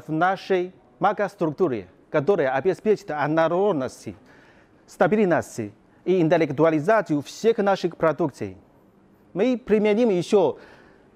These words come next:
новейший автоматизированный процесс набеления окраски, чтобы обеспечить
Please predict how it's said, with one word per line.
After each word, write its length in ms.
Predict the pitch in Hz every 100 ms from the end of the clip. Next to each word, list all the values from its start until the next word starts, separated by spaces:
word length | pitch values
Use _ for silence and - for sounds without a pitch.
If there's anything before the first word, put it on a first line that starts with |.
| -
новейший 760 | 170 180 220 214 - 151 104 - _ _ _ _
автоматизированный 960 | 170 160 180 170 165 247 233 180 170 170
процесс 580 | 180 175 202 196 -
набеления 540 | 160 160 156 185 185 175
окраски, 560 | 165 185 175 - 110 98
чтобы 480 | - 170 143 151 -
обеспечить 880 | 147 147 151 - 220 - 180 -